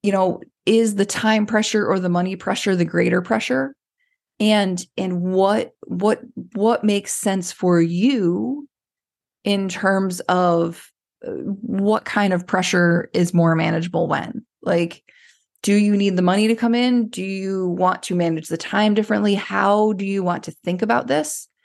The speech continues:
And then, you know, what would the benefits of a side job be? Are you gonna meet people? Are you going to get a chance to sort of talk about what you're doing in your business in front of people that you might not otherwise?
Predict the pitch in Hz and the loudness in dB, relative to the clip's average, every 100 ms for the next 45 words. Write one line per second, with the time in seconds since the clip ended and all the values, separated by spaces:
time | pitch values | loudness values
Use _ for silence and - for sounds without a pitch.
0 | _ - _ _ _ _ 240 277 277 254 | _ -20 _ _ _ _ 2 2 2 2
1 | 226 - 247 262 247 233 214 - 185 208 | 0 -2 0 4 4 2 0 -6 -8 0
2 | 254 - 294 302 226 208 185 214 - 214 | 0 0 -2 0 -2 -2 -2 -4 -4 -6
3 | 208 - - 190 247 277 269 247 - _ | -6 -12 -6 0 2 2 0 -4 -10 _
4 | _ _ _ - 226 - 233 247 285 220 | _ _ _ -4 -4 -2 -2 0 -2 -2
5 | 180 170 165 185 170 160 170 196 220 240 | -2 -2 -2 -4 -4 -4 -2 0 2 2
6 | 233 220 247 247 175 170 - - - _ | 4 2 0 -2 -4 -2 -4 -6 -16 _
7 | _ _ _ _ 175 190 220 226 226 233 | _ _ _ _ 0 2 4 2 2 2
8 | 240 233 226 226 - 226 220 - - 202 | 2 2 0 -2 -2 -4 -4 -6 -2 0
9 | 196 - - 202 208 208 196 196 185 185 | 0 -2 -4 -2 0 0 2 0 -2 -4
10 | 196 190 180 170 175 254 196 180 - - | -4 -2 -2 0 0 -2 -4 -6 -8 -14
11 | _ _ _ - 196 202 214 233 247 240 | _ _ _ -4 -2 2 2 2 0 2
12 | 220 214 208 208 214 196 240 - 165 147 | 2 2 2 0 0 -2 -2 -2 -4 -4
13 | 113 - - - - | -6 -10 -14 -18 -18